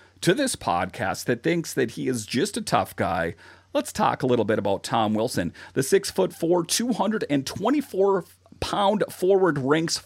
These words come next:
first on Washington in hits and penalties drawn, tied for the first in shorthanded goals, second in shots, tied for second in game-winning goals, third in goals, fourth in power play goals, and fifth in points.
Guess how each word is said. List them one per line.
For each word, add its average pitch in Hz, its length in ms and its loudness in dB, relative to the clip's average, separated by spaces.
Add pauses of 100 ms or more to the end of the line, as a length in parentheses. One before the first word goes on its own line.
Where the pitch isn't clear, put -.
first 320 520 2 (280)
on 135 220 4
Washington 156 560 2
in 113 120 0
hits 170 340 0
and - 160 -2
penalties 135 500 0
drawn, 139 400 2 (300)
tied 269 340 0
for 247 120 -2
the 190 100 0
first 196 400 0
in 110 100 0
shorthanded 135 580 0
goals, 123 380 2 (100)
second - 440 0
in 85 100 -2
shots, - 460 -2
tied 208 400 -2
for 160 180 -2
second - 460 -2
in 127 140 0
game-winning 123 580 0
goals, 107 440 -2 (380)
third 269 360 4
in 104 160 2
goals, 113 360 0
fourth 277 380 2
in 208 100 2
power 247 320 0
play 95 260 -2
goals, 113 340 0
and 113 220 -2
fifth 233 300 4
in 208 120 0
points. 143 480 0